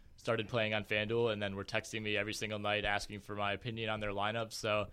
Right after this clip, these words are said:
I mean, I wouldn't say it's necessarily addicting, but it's one of those things that once you kinda get the taste of it, it's, it's pretty easy to just keep going back to week after week. Uh, but you mentioned the, the, you don't wanna, uh, buy it now on eBay. You know, when you wanna,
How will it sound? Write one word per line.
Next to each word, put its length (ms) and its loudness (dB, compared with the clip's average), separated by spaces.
I 80 2
mean, 80 8
I 40 8
wouldn't 200 6
say 100 6
it's 100 4
necessarily 440 4
addicting, 480 0
but 100 4
it's 100 -2
one 120 -2
of 60 2
those 120 -2
things 280 -4
that 300 2
once 200 -4
you 80 -10
kinda 160 0
get 140 -4
the 60 -6
taste 300 -2
of 60 -4
it, 80 -4
it's, 180 -10
it's 140 -12
pretty 180 -2
easy 280 -4
to 80 -4
just 180 -10
keep 180 -4
going 200 -2
back 240 2
to 100 -4
week 160 -4
after 260 -2
week. 320 -6
Uh, 180 2
but 120 -2
you 80 4
mentioned 340 4
the, 340 2
the, 80 0
you 140 -2
don't 120 4
wanna, 180 4
uh, 300 2
buy 160 10
it 100 6
now 300 6
on 140 2
eBay. 280 -2
You 80 -2
know, 60 -2
when 100 -2
you 60 -2
wanna, 260 0